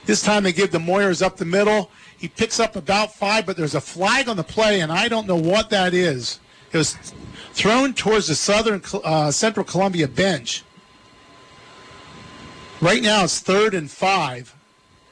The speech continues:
It might be a sideline warning. I'm not sure.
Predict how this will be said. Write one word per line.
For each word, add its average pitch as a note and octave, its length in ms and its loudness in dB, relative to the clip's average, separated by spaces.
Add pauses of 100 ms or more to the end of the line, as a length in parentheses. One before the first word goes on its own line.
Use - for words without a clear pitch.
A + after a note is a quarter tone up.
(3750)
It C#3 80 -2
might A#3 180 4
be G3 120 4
a D#3 60 2
sideline E3+ 640 0
warning. D#3 360 0
I'm D3+ 140 -6
not D3 180 -4
sure. C3+ 440 0